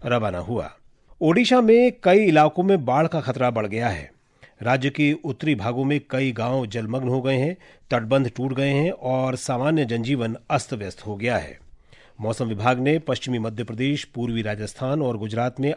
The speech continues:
आज अत्यधिक तेज वर्षा का रेड अलर्ट जारी किया है। विभाग ने कहा कि मध्य भारत, पश्चिम तटीय इलाके और आसपास के क्षेत्रों में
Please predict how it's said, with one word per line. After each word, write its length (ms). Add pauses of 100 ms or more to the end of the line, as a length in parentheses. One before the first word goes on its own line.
आज 360
अत्यधिक 520 (400)
तेज 260
वर्षा 280
का 200
रेड 160
अलर्ट 260
जारी 260
किया 200
है। 180 (240)
विभाग 280
ने 80
कहा 240
कि 120
मध्य 240
भारत, 320 (100)
पश्चिम 360
तटीय 340
इलाके 380
और 220
आसपास 500
के 120
क्षेत्रों 360
में 220